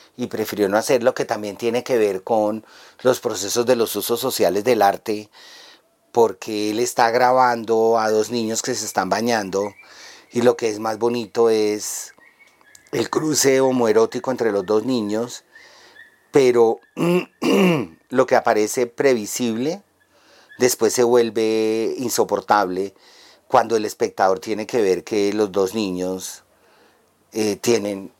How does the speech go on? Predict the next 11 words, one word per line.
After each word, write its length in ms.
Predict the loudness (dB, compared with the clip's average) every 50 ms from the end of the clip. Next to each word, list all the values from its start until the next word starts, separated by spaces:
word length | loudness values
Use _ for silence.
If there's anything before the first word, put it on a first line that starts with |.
| _ _
farc 540 | -8 0 2 2 2 2 0 -4 -8 -12 _
aquí. 400 | -16 -16 -14 -12 -12 -14 -14 -14 _ _ _ _ _ _ _ _ _ _ _ _ _ _ _ _ _ _ _ _ _ _
El 260 | -2 0 0 2 0
circuito 520 | 0 0 0 0 2 0 0 2 4 4 4
del 120 | 4 2
deseo 420 | -2 -4 -4 0 0 2 2 2 0
se 180 | -2 -6 -6 2
corta 580 | 4 4 4 2 0 -4 -4 -4 -4 -8 -12 _ _ _
de 100 | -8 -6
una 220 | -4 -2 -2 0
manera 500 | 0 0 -2 -2 -4 -4 -4 -4 -6 -10